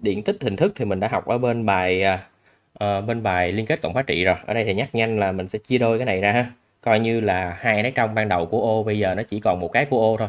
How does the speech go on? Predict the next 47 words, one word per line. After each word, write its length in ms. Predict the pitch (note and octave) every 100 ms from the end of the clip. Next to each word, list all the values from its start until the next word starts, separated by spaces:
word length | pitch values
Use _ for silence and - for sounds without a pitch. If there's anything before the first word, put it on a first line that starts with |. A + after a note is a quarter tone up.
| G#2+
O 160 | A2 A2
mất 200 | C#3 -
đi 140 | G#2+
một 160 | F2+ -
electron. 360 | G2 - G2+ - _ _ _ -
Một 100 | F2+
cái 120 | B2+
O, 160 | A2 G#2+ G#2+
một 200 | G2+ E2+
cái, 260 | B2+ A#2+
à, 140 | B2+ A2+
electron 380 | G#2 A2 A#2 G#2
còn 120 | F2
lại 200 | E2 F#2
cho 140 | G#2+
cái 140 | G#2 B2
C 60 |
bên 280 | A#2 A2+ A2
dưới 220 | G#2+ D3
rồi. 120 | D#3+ - _ _ _ _ _ _
Cho 120 | -
nên 180 | A2+ A2+
O 220 | G#2 A2
lúc 140 | A2 C3
này 140 | F#2+
nó 80 | F#2+
sẽ 140 | G#2
tích 180 | F#2+ F#3 -
điện 280 | F2 D#2+ A2
dương 240 | B2+ A#2
thôi 120 | A2 G#2+
các 60 |
em. 80 | G#2+ - _ -
Do 120 | A2+
nó 60 |
mất 240 | C#3+ G#3+ -
một 140 | G2
electron 400 | G#2+ A2 A2+ G#2
mà. 100 | G2 - _ _ _ _
Đúng 140 | G#2+ A2+
chưa? 180 | G#2 F2+ _ _ - - _ -
Nhưng 220 | C#3+ C#3
mà 400 | A2 F#2+ F#2 F#2+ -
ba 220 | B2 C#3
cái 200 | C3 D3+
liên 180 | D#3 C#3
kết 120 | D#3+